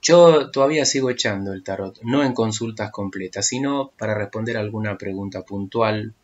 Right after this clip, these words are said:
para determinar qué camino seguir, para ver cuáles son las energías que están presentes en una situación. Pero hace más de diez años me dedicaba exclusivamente a las consultas de tarot, eh,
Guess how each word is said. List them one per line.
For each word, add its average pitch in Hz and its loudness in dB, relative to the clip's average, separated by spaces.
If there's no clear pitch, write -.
para 92 -8
determinar 98 -4
qué 107 -8
camino 101 -6
seguir, 110 -6
para 95 -6
ver 117 -4
cuáles 113 0
son 110 -4
las 95 -4
energías 95 -6
que 98 -12
están 95 -8
presentes 92 -8
en 90 -16
una 87 -16
situación. - -12
Pero 117 0
hace 127 0
más 156 2
de 139 2
diez 131 -2
años 92 -10
me 110 -4
dedicaba 117 0
exclusivamente 117 -4
a 101 -4
las 95 -6
consultas 101 -8
de 98 -4
tarot, 95 -8
eh, 95 -4